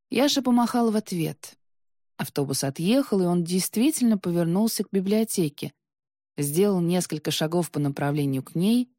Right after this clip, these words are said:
и остановился. Посмотрел направо, потом налево. Потом развернулся и пошел вниз по улице.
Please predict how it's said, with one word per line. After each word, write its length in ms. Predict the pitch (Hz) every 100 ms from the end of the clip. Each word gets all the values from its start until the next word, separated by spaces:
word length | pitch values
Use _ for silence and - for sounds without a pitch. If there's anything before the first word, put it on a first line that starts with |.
| -
и 80 | 165
остановился. 1000 | 165 - 151 156 156 143 131 - - 135 _ _ _ _ _ _
Посмотрел 520 | 143 - 135 135 151
направо, 640 | 170 233 - 175 165 156 170 _ _ _ _ _ -
потом 340 | 131 123 123
налево. 600 | 143 180 143 131 127 131 _ _ _ _ _ _
Потом 520 | 151 - 160 151 135 - -
развернулся 1160 | 135 123 123 127 120 127 202 262 - 269 262 - _
и 100 | -
пошел 400 | 277 170 151 208
вниз 320 | 165 139 147 -
по 120 | 135
улице. 520 | 127 120 139 -